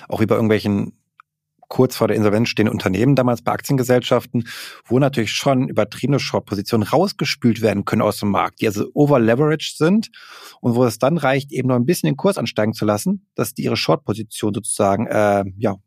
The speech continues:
nachschießen müssen, um dann teuer sozusagen kaufen müssen und das einen dynamischen Effekt, sag ich mal, gibt, der dann zu diesen Preisspikes dann führt. Und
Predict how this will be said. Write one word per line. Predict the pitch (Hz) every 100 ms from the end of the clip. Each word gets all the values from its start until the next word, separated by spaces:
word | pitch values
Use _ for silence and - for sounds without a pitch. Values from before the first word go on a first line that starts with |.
| _
nachschießen | 120 113 - 127 139
müssen, | 139 143 170 - - - -
um | 117
dann | 117 123 -
teuer | - 139 135 139 - _ _
sozusagen | 123 - 113
kaufen | 113 127 147 147
müssen | 135 135 139
und | 117
das | 113
einen | 127 110 107 110
dynamischen | 120 101 127 135 127
Effekt, | 104 135 -
sag | 117 101
ich | -
mal, | 98
gibt, | 139 - - - - -
der | -
dann | 110
zu | 107
diesen | 104 107 104 _
Preisspikes | - 101 107 113 - - - - - 104 104 -
dann | - 90
führt. | - 92 98
Und | - 101